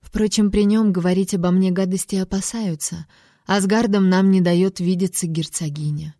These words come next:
«И пока я усердно любил принцессу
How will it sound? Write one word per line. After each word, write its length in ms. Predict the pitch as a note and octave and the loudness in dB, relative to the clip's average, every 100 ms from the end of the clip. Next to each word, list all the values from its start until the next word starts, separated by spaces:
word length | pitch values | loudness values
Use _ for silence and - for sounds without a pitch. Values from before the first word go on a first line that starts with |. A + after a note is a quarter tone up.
| _ _ _ _ _ _ _ - | _ _ _ _ _ _ _ -2
«И 100 | E3 | 0
пока 280 | G3+ F#3 A3 | 2 2 2
я 180 | G#3+ | 4
усердно 540 | G#3 G#3 A3 G3+ F#3 G3 | 4 2 2 2 4 4
любил 440 | F#3+ F#3 G3 F#3+ | 4 4 4 2
принцессу 840 | F3+ F#3+ F#3 - B3+ A#3+ - D3+ | 4 4 4 2 0 2 0 -2